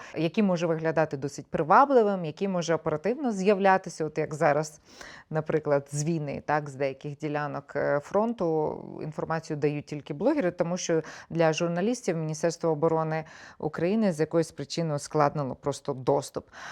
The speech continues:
То як орієнтуватися в цій, в цій блогосфері? Чи є там теж якісь навігатори, якісь списки білих і чорних, е, блогерів? Чи принаймні порадьте, можливо, є якісь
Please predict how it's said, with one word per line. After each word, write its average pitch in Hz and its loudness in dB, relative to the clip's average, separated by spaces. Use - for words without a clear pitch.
То 202 6
як 196 2
орієнтуватися 202 0
в 147 -6
цій, 175 -2
в - -18
цій 180 -4
блогосфері? 143 2
Чи - -12
є 170 0
там 180 0
теж 151 -2
якісь - -8
навігатори, 160 -2
якісь 156 -6
списки - -10
білих 160 -6
і 151 -8
чорних, 151 -2
е, 143 6
блогерів? 185 2
Чи - -2
принаймні 220 2
порадьте, 196 0
можливо, 175 -4
є 175 2
якісь 165 -8